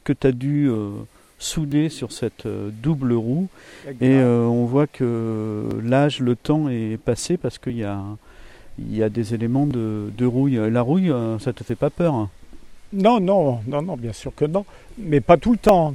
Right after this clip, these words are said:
Speaker 2: Donc ça dépend des, euh, bah, tu sais que je travaille avec de la récupération, donc ça dépend des métaux que je récupère. T'as des plaques qui sont, euh, euh, en, je sais pas trop, euh, il y a du fer blanc, il y a des,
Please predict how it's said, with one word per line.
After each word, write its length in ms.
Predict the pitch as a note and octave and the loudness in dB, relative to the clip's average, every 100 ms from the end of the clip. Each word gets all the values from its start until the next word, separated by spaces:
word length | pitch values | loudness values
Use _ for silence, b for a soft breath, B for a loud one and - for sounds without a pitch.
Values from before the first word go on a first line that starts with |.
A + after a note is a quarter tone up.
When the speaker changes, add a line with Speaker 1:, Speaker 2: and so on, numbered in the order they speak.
| B2 | -2
Speaker 2:
Donc 220 | D3+ D3 | -2 0
ça 100 | - | 2
dépend 300 | D#3 D3+ F3+ | 2 2 0
des, 580 | D3+ C#3+ C3+ C3+ C3 B2+ | 2 4 6 6 6 4
euh, 360 | B2 A#2+ A#2+ A#2+ | 2 2 0 -2
bah, 160 | A#2 B2 | -4 -6
tu 80 | - | -4
sais 140 | C#3+ | -6
que 80 | B2+ | -6
je 40 | - | -6
travaille 360 | B2+ B2+ B2+ | -4 -2 0
avec 140 | B2 A#2 | 0 0
de 80 | |
la 160 | B2 B2 | 0 0
récupération, 680 | B2+ B2+ - B2 B2+ - A#3 | -2 -4 -6 -4 -2 -4 -4
donc 180 | F3+ B2+ | -4 -4
ça 80 | C#3 | -2
dépend 300 | B2+ - C3 | -2 -2 -2
des 80 | |
métaux 320 | B2+ C3+ - F3 | 0 0 0 -2
que 140 | D3 | -2
je 100 | - | -6
récupère. 460 | C#3 B2 E3 C#3 A#2+ - b b b | -6 -8 -4 -4 -4 -8 b b b
T'as 100 | C#3 | 0
des 160 | C3 | 0
plaques 500 | C3+ - D3 D3 - B2+ A#2 | 0 4 6 4 2 -4 -4
qui 160 | - | -8
sont, 460 | A#2 - B2 B2 A#2+ | -8 -2 0 2 2
euh, 320 | A#2 A2+ A2 G#2+ B B B B B | 2 -2 -4 -8 B B B B B
euh, 340 | A#2+ A#2 A#2+ A#2+ | -8 -6 -8 -8
en, 600 | A#2+ A#2+ A#2 A2+ G#2+ G2+ G2+ - B B | -6 -6 -6 -6 -8 -10 -16 -20 B B
je 80 | B | B
sais 60 | - | -18
pas 100 | - | -18
trop, 580 | G#2+ - D3 C3+ A2+ G#2 | -18 -6 -2 -2 -4 -8
euh, 60 | G#2 G#2 G2+ G2 | -12 -12 -14 -14
il 80 | A2 | -12
y 40 | A#2 | -12
a 40 | |
du 120 | G#2+ | -12
fer 240 | - C#3 B2+ | -10 -8 -6
blanc, 460 | B2+ C3 C#3 C#3+ D3 | -2 2 4 4 2
il 80 | |
y 60 | B2+ | 0
a 80 | A#2 | -4
des, 560 | A2+ A#2 A#2 A2+ A2 | -4 -4 -4 -6 -8